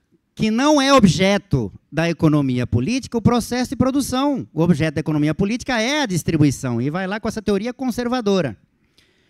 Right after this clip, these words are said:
Os ricardianos de esquerda, que os há, e não são bobos,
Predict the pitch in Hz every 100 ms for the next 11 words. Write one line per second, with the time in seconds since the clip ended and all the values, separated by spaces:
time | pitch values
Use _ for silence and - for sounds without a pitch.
0 | _ _ - 170 220 269 254 208 165 156
1 | 147 175 - 254 277 170 180 170 143 180
2 | 240 262 - 151 147 123 131 135 220 202
3 | 117 -